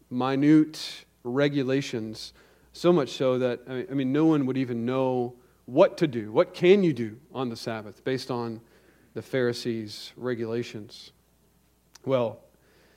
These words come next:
now, what we saw was in verse twenty-five, or rather, we saw in verses twenty-five to twenty-eight, we saw in twenty-three and twenty-four, we saw the rivals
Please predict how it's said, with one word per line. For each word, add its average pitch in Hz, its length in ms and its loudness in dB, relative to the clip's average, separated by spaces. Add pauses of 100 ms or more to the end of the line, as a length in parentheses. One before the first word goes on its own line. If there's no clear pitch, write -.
(300)
now, 151 420 4 (400)
what 160 260 6
we 151 80 2
saw 151 320 8
was 143 180 0
in 147 100 2
verse 156 220 0
twenty-five, 156 600 2
or 135 220 -2
rather, 135 340 2
we 139 240 -4
saw 170 300 4
in 139 80 2
verses 143 300 -2
twenty-five 139 480 0
to 127 80 -4
twenty-eight, 131 680 2
we 131 140 -6
saw 131 240 2
in 117 160 -6 (1300)
twenty-three 143 440 0
and 123 100 -2
twenty-four, 165 600 6
we 135 100 0
saw 135 220 2
the 120 100 -2
rivals 156 800 6